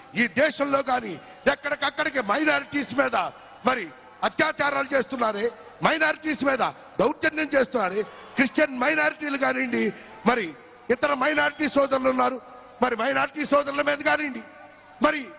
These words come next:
ఈ విధంగా దౌర్జన్యాలు చేస్తూ మరి రాష్ట్రాన్ని దోస్తున్నారు.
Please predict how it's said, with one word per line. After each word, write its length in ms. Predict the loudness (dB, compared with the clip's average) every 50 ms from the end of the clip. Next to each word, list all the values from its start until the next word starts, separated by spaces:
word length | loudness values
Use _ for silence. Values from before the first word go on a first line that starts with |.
| -20 -20 -20 -12 -2 2
ఈ 140 | 2 4
విధంగా 380 | 4 4 2 2 2 2 -2 0
దౌర్జన్యాలు 680 | 2 0 0 0 0 0 -2 -2 0 0 -2 -2 -2 0 0 0
చేస్తూ 360 | 0 0 0 -2 -2 -2 -4 -6 -12 -20 -20 -10 -2 -2
మరి 160 | 0 0 0
రాష్ట్రాన్ని 600 | 0 0 0 0 0 -2 0 0 0 0 -2 -6
దోస్తున్నారు. 680 | -2 0 2 2 2 2 0 -8 -6 -2 -2 -2 -4